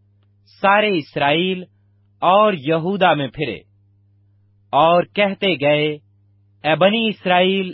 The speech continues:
ابراہم اور اسحاق اور اسرائیل کے خداوند خدا کی طرف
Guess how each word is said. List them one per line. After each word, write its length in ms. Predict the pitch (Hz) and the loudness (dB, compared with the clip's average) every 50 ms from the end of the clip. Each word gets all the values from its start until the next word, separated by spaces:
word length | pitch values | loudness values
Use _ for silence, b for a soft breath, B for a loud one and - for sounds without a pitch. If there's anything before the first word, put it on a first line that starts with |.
| - - | -8 -6
ابراہم 800 | 147 151 135 143 151 156 151 139 156 165 175 175 175 180 180 175 - _ _ _ _ _ _ _ _ _ - | -6 -4 -2 -2 -2 -2 -2 -2 -2 0 0 0 0 -2 -4 -8 -14 _ _ _ _ _ _ _ _ _ 0
اور 200 | 139 151 156 156 | 2 2 2 2
اسحاق 680 | 160 156 139 113 127 143 165 175 175 175 180 170 - - _ _ _ _ _ _ _ _ _ _ _ - | 0 -2 -4 -6 -4 0 2 2 2 2 0 -2 -4 -10 _ _ _ _ _ _ _ _ _ _ _ -2
اور 160 | 151 180 196 | 0 2 2
اسرائیل 580 | 214 226 - - - 202 202 208 220 226 226 208 185 - | 2 0 -4 -4 -2 0 0 2 0 0 -4 -6 -6 -4
کے 180 | 214 214 208 196 - - | -2 -2 -2 -2 -4 -6
خداوند 460 | 160 147 156 165 185 190 190 180 180 | -4 0 2 2 2 2 0 -4 -8
خدا 360 | - - 165 156 156 175 190 190 | -10 -8 -4 0 2 2 2 0
کی 160 | - - 160 | -2 -4 -6
طرف 380 | - 160 156 156 160 160 147 | -4 -2 -2 0 -2 -2 -4